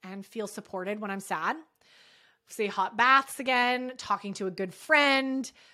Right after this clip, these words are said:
journaling about what's coming up for you. That's a really beautiful way to process the emotions as well. Breath work.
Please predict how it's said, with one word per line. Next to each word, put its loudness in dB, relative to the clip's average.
journaling 2
about 6
what's -6
coming -2
up -2
for -8
you. 0
That's -10
a -6
really -2
beautiful -8
way -2
to -8
process -6
the -6
emotions -8
as -12
well. 4
Breath -6
work. 6